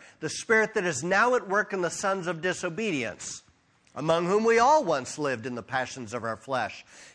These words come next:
carrying out the desires of the body and the mind, and were by nature children of wrath,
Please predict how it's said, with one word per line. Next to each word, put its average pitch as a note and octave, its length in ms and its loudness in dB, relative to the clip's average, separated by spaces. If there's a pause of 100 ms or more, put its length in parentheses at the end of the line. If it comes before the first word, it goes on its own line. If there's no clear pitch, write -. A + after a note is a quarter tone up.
carrying F#3+ 380 2
out F3+ 180 0
the D#3 80 -4
desires F3 720 2
of C#3+ 120 -8
the A#2 100 -6
body G3+ 480 2
and G3+ 120 -2
the F#3+ 60 0
mind, C#3+ 640 0 (720)
and G#2 140 -14
were C#3+ 160 0
by C#3+ 260 0
nature C#3+ 580 -2
children C3+ 480 -4
of G#2+ 200 -8
wrath, C3 500 0